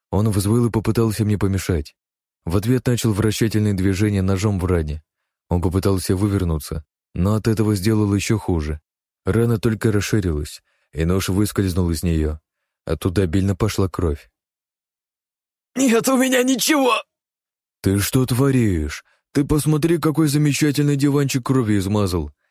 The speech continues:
Теперь тебе еще за чистку его придется заплатить». «У меня нет денег!» «Есть,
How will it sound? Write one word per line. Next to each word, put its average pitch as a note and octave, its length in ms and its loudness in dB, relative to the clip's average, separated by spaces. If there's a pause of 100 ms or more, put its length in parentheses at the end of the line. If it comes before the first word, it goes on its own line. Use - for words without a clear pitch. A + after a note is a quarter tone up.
(320)
Теперь A2 380 0
тебе C3+ 260 0
еще C3 200 0
за C3 140 0
чистку C3+ 320 0
его C3+ 160 2
придется A2 460 0
заплатить». F2+ 640 -2 (640)
«У F#3 160 -8
меня A#3+ 340 0
нет C4 320 0
денег!» A#3+ 560 -2 (680)
«Есть, F2 720 -2